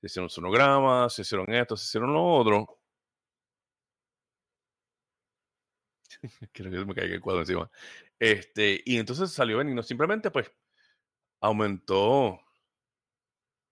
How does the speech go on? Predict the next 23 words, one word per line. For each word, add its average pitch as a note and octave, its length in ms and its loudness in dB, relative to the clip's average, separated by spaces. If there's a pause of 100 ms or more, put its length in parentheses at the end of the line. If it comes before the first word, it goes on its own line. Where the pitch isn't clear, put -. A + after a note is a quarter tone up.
(300)
aumentó G2 300 -10
un G2+ 100 -8
poco C3 260 -4
de A2+ 60 -2
tamaño. F2+ 460 -6 (2250)
Yo G#2 100 -10
fui A2+ 80 -4
con A2 200 2
verano F#2 360 4
dos E2+ 120 -4
mil F2 100 -2
dieciséis. F#2 480 -4 (2500)
Para A2+ 300 6
enero C#3 400 4
de B2 120 0
dos A#2 160 -2
mil B2 160 -4
diecisiete G#2+ 580 -6
me A2+ 140 -2
tocaba F#2+ 340 0
entonces G#2 380 -8
un A2+ 160 -6
follow-up. A2 480 2